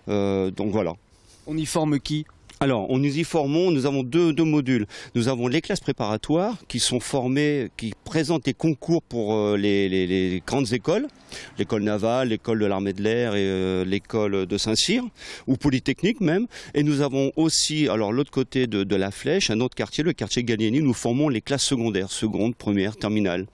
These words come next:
Speaker 2: Donc ce sont des militaires qui sont appelés à se déplacer après à partir, euh, partout en France, même, euh, à l'étranger ?
Speaker 1: Alors les élèves ne sont pas militaires. Les, les classes secondaires, ce sont des, des enfants de, de, de fils de, de, de personnel de la défense,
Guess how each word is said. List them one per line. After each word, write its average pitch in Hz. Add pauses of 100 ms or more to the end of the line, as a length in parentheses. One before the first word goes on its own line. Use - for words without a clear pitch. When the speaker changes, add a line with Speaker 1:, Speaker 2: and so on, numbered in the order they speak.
(520)
Speaker 2:
Donc 135
ce -
sont 143
des 131
militaires 123
qui 143
sont 123
appelés 156
à 110
se 98
déplacer 131
après 147
à 135
partir, 127
euh, 113 (400)
partout 147
en 135
France, 175
même, 143
euh, 113
à 117
l'étranger ? 143 (100)
Speaker 1:
Alors 131
les 135
élèves 214
ne 185
sont 135
pas 220
militaires. 131
Les, 95
les -
classes 175
secondaires, 135 (220)
ce -
sont 151
des, 120
des 107
enfants 151
de, 107
de, 98
de 92
fils -
de, 110
de, 90
de 85
personnel 117
de 104
la 101
défense, 123